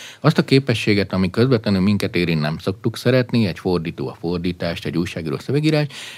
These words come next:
de a többi képességet szeretjük kölcsönvenni másoktól, terjed, és nyilván az e-business üzleti modelljeit abszolút érvényesül, tehát az elején ingyen adunk szolgáltatást, megszokja, megszereti, lekötjük, és utána elkezdjük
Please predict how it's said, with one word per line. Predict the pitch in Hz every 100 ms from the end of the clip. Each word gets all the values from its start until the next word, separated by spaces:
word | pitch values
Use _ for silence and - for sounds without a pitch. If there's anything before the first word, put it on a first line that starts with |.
| -
de | -
a |
többi | 165 151 107
képességet | 117 113 - 113 110 - _ - -
szeretjük | 123 87 - 85
kölcsönvenni | 82 80 - 69 69 69
másoktól, | 71 85 95 131 - 143 147 151 - - - -
terjed, | 98 107 127 147 147
és | 143 -
nyilván | 160 113 101
az | 98
e-business | 110 101 95 92 -
üzleti | 95 95 90
modelljeit | 92 95 95 95 98 92
abszolút | 104 - 67 64
érvényesül, | 67 87 104 107 107 113 101
tehát | 98 92
az | 87
elején | 80 71 69
ingyen | 92 101 92
adunk | 92 90
szolgáltatást, | - 87 87 87 85 85 85 85 - - - - -
megszokja, | 101 - 90 - 80
megszereti, | 85 95 - 85 -
lekötjük, | 82 113 - 117 117 110
és | 98
utána | 95 85 80
elkezdjük | 76 71 - 69 73